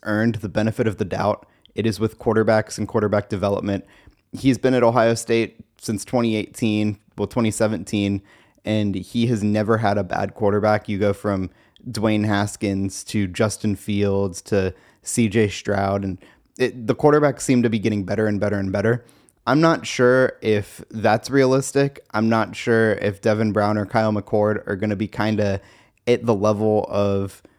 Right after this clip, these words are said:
Stroud or Fields or even Haskins,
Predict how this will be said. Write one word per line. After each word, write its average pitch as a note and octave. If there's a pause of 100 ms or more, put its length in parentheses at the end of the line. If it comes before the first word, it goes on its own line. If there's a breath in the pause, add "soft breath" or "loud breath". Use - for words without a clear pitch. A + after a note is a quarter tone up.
(160 soft breath)
Stroud G2+
or G2
Fields G2+
or G#2+
even G#2
Haskins, G2+